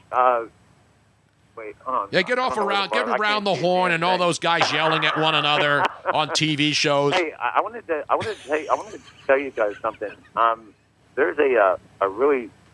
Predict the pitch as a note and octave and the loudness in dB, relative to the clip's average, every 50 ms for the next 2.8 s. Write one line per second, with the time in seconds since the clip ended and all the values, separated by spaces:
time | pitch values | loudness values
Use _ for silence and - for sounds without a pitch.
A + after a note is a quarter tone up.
0 | _ _ _ - C#3 C#3 C3 A#2+ - B2+ A#2+ G#2+ G2 F#2+ F2 - - - G#2+ - | _ _ _ 0 0 0 0 -2 -2 -2 -2 0 -2 -2 -4 -4 -2 -2 -2 0
1 | - G#2 F2 E2 F#2+ F#2+ F#2 - A2 G2+ G2 G2+ G2 - A2 A2+ A#2+ C#3+ E3 - | 2 0 2 2 0 -2 -2 -2 -6 -6 -4 -6 -8 -6 -6 0 0 0 0 0
2 | - - G#2+ G#2 G2+ - - A2 A2 G2+ - _ F#2+ E2+ D2+ | -2 -2 0 -2 -2 2 2 2 2 2 -2 _ -4 -4 -2